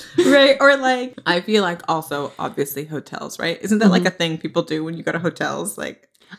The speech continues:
Speaker 2: I guess
Speaker 1: am I putting
Speaker 2: so.
Speaker 1: that on people?
Speaker 2: I don't
Speaker 1: I don't
Speaker 2: know.
Speaker 1: know.
Speaker 2: The first night that I was with my ex-master, when we were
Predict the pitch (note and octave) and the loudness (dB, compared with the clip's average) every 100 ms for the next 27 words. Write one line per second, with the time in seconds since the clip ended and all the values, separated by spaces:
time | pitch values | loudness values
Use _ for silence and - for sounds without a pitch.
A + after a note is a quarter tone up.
0 | B2+ F4 - - F#3 F#3 E4+ - G3+ G3 | -4 -4 -8 -2 2 4 6 6 4 4
1 | F#3 D#3 E3+ G#3 G3+ G#3+ C4 F3 F3 D#3+ | 4 2 2 0 2 4 4 6 4 4
2 | D#3 F#3+ - A#3 B3 B3+ A#3 A3+ A3 A3+ | 4 2 0 0 -2 -2 -2 -2 -2 -4
3 | G#3+ G#3 G3+ F#3 G3+ - G3 D4 - D#3+ | 0 2 2 -2 -6 -4 -4 -4 -4 0
4 | D#3+ D#3+ E3 E3 E3 E3 - | 0 -2 -4 -4 -4 -6 -10